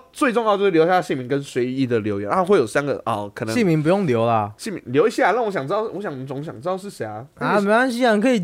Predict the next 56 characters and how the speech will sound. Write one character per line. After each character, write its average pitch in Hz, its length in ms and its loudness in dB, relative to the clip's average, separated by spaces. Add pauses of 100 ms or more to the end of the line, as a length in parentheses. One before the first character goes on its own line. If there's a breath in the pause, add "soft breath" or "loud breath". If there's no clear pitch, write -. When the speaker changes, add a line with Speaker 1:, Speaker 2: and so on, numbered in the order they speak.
Speaker 2:
绰 240 220 4
号 226 200 4
也 151 60 2
可 180 180 0
以 160 80 0
啦。 123 120 -2
Speaker 1:
当-， 190 220 2
当 262 160 2
然 196 120 2
啊， 175 60 2
就 196 160 0
是 214 120 -2
绰 202 180 2
号 156 160 2
啦， 113 80 0
Speaker 2:
哦。 143 80 4
Speaker 1:
我 139 60 4
的 - 60 4
意 175 40 2
思 160 60 2
就 175 80 4
是 127 180 0
留 131 140 4
一 135 40 0
个 131 120 0
那 139 100 -2
个， 107 340 -4 (200 soft breath)
随 - 180 -8
便 156 100 -2
一 156 60 -4
个 147 80 2
绰 123 240 -2
号， 101 240 -6 (140)
然 104 100 -4
后 175 140 2
就 151 80 4
让 175 260 4
我 120 100 -8
Speaker 2:
留， - 20 -10
然 175 120 2
后 226 180 4
后 214 200 4
面 220 80 6
还 202 80 6
有 190 60 4
什 180 60 0
么 139 140 0
啊？ 135 120 2
Speaker 1:
嘿。 131 60 -2
Speaker 2:
姓 226 280 0
名， 156 280 2
然 156 140 2
后 185 240 4 (220 loud breath)
Speaker 1:
对 135 100 -6
啊。 110 100 -8
Speaker 2:
你， 156 140 -4